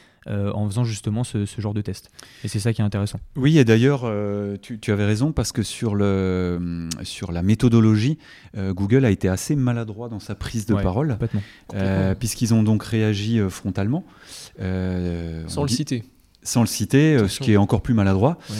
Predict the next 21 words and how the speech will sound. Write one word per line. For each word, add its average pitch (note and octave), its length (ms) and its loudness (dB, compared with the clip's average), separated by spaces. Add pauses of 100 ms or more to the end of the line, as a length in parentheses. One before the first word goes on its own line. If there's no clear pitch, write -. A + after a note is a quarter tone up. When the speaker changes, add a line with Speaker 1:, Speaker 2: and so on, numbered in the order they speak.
(440)
Speaker 2:
Euh, G2+ 560 2
donc F#2+ 160 2
Fishki-, - 560 -2
Fishkin G#2 520 0
de, F2+ 200 4
Rand F2+ 200 0
Fishkin - 280 -2
de, F2 300 2 (120)
de F2+ 140 -6
SparkToro, A2+ 560 0
en, A2 160 6
en, G2 280 2
en, F2+ 300 -2
en G2 120 2
mettant B2 300 6
en B2+ 40 6
premier A2+ 380 4
lieu, C#3 340 4
dans, F#2+ 260 0
dans, F2 180 -6
dans, E2+ 300 -8